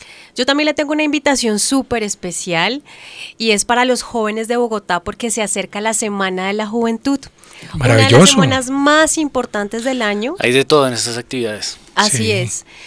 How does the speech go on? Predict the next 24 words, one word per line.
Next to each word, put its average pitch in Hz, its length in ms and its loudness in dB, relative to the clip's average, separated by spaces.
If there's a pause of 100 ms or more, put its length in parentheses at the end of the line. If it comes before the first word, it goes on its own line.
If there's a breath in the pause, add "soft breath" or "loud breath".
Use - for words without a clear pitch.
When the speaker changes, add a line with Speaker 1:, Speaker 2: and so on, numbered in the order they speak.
(400 loud breath)
Speaker 1:
Una 247 140 0
de 262 60 4
las 277 80 4
semanas 262 260 2
más 262 160 0
importantes 247 640 -4
del 254 160 -2
año 226 320 -2
que 262 180 -2
se 233 140 -2
realizará 202 560 -4
del 208 160 -2
nueve 247 260 0
al 254 80 -2
quince 262 320 -4
de 254 60 0
agosto, 233 680 0
donde 196 300 -6
los 170 160 -6
jóvenes, 220 640 -4
como 196 260 -8
usualmente 185 560 -6
se 214 140 -8
lleva, 175 400 -4